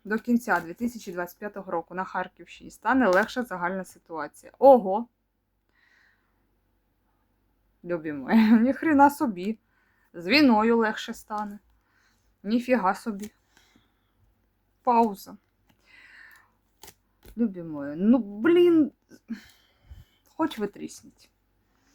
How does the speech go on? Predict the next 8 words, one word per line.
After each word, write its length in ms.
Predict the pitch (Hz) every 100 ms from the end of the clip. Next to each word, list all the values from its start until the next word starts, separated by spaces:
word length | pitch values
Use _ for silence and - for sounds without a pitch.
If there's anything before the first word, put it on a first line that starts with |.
| _ - - - - _ _ _ _ _ _ _ _ _ _ _
Ну, 340 | 233 254 208
залишиться 640 | 233 269 254 233 190 - 185
окупація, 720 | 185 190 - 208 180 185 180
звісно, 480 | 196 220 202 175 165
залишається. 1080 | 180 202 208 - 196 151 143 - - - _ _ _ _ - _ _ _ _ _ _ _ _ _ _
Окупація 380 | - 233 - 190
залишається. 1000 | 196 196 202 - 214 190 165 - - 170
А, 440 | 208 214 190 185